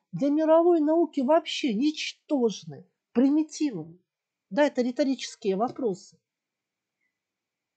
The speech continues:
У меня есть свои аргументы, которые я, эм,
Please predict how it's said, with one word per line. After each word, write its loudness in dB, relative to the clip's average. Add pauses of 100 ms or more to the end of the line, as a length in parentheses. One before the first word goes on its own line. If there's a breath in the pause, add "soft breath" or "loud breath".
(440 loud breath)
У 4
меня 4
есть 4
свои -4
аргументы, -2
которые -4
я, -2 (440)
эм, -2